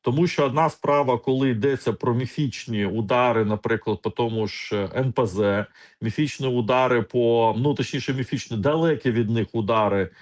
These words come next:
е, по, наприклад, Білгороду, а тут йдеться про особисте.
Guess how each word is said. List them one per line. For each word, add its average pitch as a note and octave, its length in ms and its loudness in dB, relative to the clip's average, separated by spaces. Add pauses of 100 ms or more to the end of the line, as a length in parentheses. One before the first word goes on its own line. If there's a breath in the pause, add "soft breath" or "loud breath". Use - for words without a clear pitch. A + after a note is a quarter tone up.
(280 loud breath)
е, G2+ 160 2 (100)
по, A#2 340 2
наприклад, A2 600 0 (200)
Білгороду, A#2+ 960 0 (360 soft breath)
а G#2+ 100 0
тут B2 200 -2
йдеться A#2+ 400 0
про D#3+ 180 0
особисте. G3+ 680 0